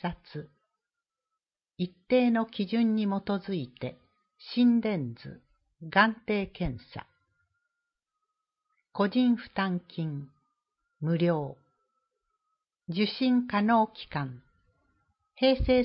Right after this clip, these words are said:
三十一年二月二十八日まで。自費で受診すると参考、約一万四千円。七十四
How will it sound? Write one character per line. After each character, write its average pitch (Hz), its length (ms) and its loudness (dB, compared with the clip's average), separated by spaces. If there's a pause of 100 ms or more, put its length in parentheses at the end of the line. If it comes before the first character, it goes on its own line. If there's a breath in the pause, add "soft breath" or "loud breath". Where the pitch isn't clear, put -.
三 247 240 4
十 156 260 -4
一 147 280 -4
年 139 340 -4 (180)
二 185 140 0
月 247 320 2
二 226 140 0
十 143 260 -4
八 160 340 -4
日 202 320 -4
ま 131 160 -4
で。 - 180 -16 (1300)
自 170 120 -4
費 262 220 -2
で 247 120 4
受 190 180 -2
診 220 300 -2
す - 180 -8
る 180 140 -6
と - 360 -6 (420)
参 175 240 -2 (120)
考、 151 380 -6 (760)
約 196 520 -2 (460)
一 208 300 -2
万 208 340 0
四 170 220 -2 (140)
千 151 320 -6
円。 131 260 -10 (1800)
七 247 360 4
十 180 280 -2
四 214 240 4